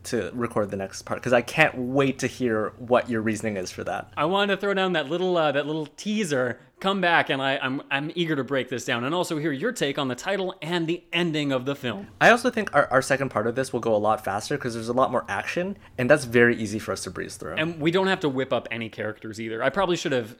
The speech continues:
Speaker 2: suggested we cut the movie earlier, at an earlier halfway point to, to account for the drumming up, but it was a lot of fun watching, even if I had to take breaks at times because it was painful and I wanted to Google stuff instead. I, I had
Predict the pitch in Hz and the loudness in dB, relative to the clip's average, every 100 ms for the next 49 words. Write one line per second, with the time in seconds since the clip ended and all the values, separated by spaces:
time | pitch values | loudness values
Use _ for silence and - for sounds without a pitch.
0 | - 135 120 131 - 113 117 110 127 - | -10 -8 -2 -4 -4 -6 -8 -6 -10 -6
1 | 120 113 113 107 104 - _ _ - 151 | -6 -4 -4 -6 -8 -16 _ _ -4 -2
2 | 151 147 147 139 127 131 143 143 139 143 | 0 0 0 0 -2 -2 -2 0 0 -2
3 | 135 139 135 139 135 - 110 110 - - | -2 -4 -4 -6 -6 -6 -6 -6 -12 -10
4 | 113 104 123 120 113 107 113 110 113 131 | -8 -8 -10 -8 -10 -6 -6 -4 -4 -4
5 | 123 123 - _ _ _ _ _ _ _ | -2 -4 -6 _ _ _ _ _ _ _
6 | - 147 156 143 151 180 185 151 135 117 | -2 2 2 2 2 2 0 -2 -2 -2
7 | 110 - 117 110 - _ - 175 190 185 | -4 -6 -8 -8 -14 _ -4 -2 0 0
8 | 180 165 143 143 107 127 123 123 131 131 | 0 0 -2 -4 0 -2 -2 -4 -4 -4
9 | 117 120 117 - 120 120 127 117 113 110 | -4 -6 -6 -6 -6 -4 -2 -4 -4 -6
10 | 110 113 117 113 117 113 110 - 50 - | -6 -6 -6 -6 -6 -8 -10 -8 -8 -10
11 | _ _ _ _ - - 135 135 127 123 | _ _ _ _ -4 2 4 2 0 -2
12 | 131 117 | 0 -2